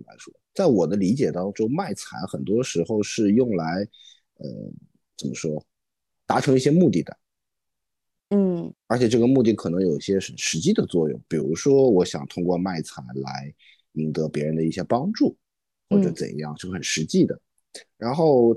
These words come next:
Speaker 1: 但是我觉得诉苦的话，实际上我只是，很多时候可能只是就是发泄一下自己心中的一些怨气也好、不满也好、负面情-，就各种各样的负面情绪，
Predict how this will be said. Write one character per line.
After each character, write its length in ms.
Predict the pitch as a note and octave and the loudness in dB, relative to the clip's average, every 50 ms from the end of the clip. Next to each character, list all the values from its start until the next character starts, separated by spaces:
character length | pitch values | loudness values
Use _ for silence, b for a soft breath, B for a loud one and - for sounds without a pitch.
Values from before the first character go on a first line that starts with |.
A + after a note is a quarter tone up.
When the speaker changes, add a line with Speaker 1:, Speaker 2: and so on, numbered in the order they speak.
| A2+ - | 0 -2
Speaker 1:
但 120 | - E3 | -2 0
是 100 | E3+ - | 2 4
我 120 | C3+ F#2 D#2+ | 4 4 4
觉 80 | G#2 | 4
得 60 | C3+ | 2
诉 220 | E3+ - - F4 D#4+ | 2 4 4 4 4
苦 180 | - - - - | 4 0 -4 -8
的 80 | - - | -6 -6
话， 140 | - A2 G#2 | -4 -6 -4
实 180 | - - F#2 G2 | -4 -4 -2 2
际 120 | D#3+ F3 | 2 2
上 160 | - A#2 F#2+ | 2 0 0
我 80 | A2 D3+ | 0 0
只 120 | - - F#2 | 0 -2 -4
是， 120 | - - _ _ _ _ _ _ | -6 -6 _ _ _ _ _ _
很 140 | - - F2 | -6 0 2
多 100 | A2+ G3 | 2 4
时 80 | B3+ - | 4 4
候 80 | E3 | 2
可 140 | F#3 - G#2+ | 2 2 0
能 80 | A2 B2 | -2 -2
只 140 | - - D#2 | -2 -4 -2
是 160 | F#2+ A2+ G#2+ | 0 0 0
就 120 | A2 C3 | 0 0
是 80 | B2 B2 A2 G#2+ - - | -2 -2 -4 -6 -6 -4
发 160 | - C3 C#3 | -2 0 2
泄 120 | D3 F3 B2+ | 2 2 2
一 40 | G2+ | 2
下 140 | A#2+ G2+ | 2 0
自 120 | F#2 - A#2 | 0 0 0
己 120 | F2 D#2 | 0 0
心 200 | D2+ - G#2 G2+ | -2 -2 0 0
中 200 | G2+ A2 G#2+ G#2 | 2 2 2 2
的 120 | G2+ G2 F#2 | 2 2 2
一 80 | F#2 | 2
些 140 | F2 - G2 | 2 2 2
怨 340 | F#2+ F#2 G2 A2+ A2+ F#2+ F2 | 4 4 4 4 4 2 0
气 260 | E2 - - G#2 F#2 | -2 -2 0 0 2
也 120 | E2 D2+ C#2+ E2 | 0 0 -2 -6
好、 200 | - - D#2+ D2+ | -8 -8 -8 -4
不 180 | - - A#2 G2 | 0 2 2 2
满 280 | E2+ E2 D2 C#2+ D2 | 2 0 -2 -6 -8
也 120 | C#2+ D2 E2 | -8 -8 -8
好、 160 | - - - | -10 -10 -12
负 160 | - - - | -6 -2 2
面 160 | G#2+ G2 F2+ F2 | 2 4 2 2
情-， 180 | - - - - | -2 -6 -10 -10
就 100 | - F#2 | -8 -6
各 140 | F2+ - A#2+ | -2 0 0
种 100 | F2+ E2+ D#2+ | 2 2 0
各 40 | F2+ G2+ | 0 0
样 100 | G2+ F#2+ | 0 0
的 80 | F2+ | -2
负 160 | - - - | 0 0 2
面 180 | A2 G2 F2 E2 | 2 2 2 0
情 240 | - - - C#2+ D#2 | -2 -4 -6 -8 -6
绪， 200 | - - - | -4 -4 -6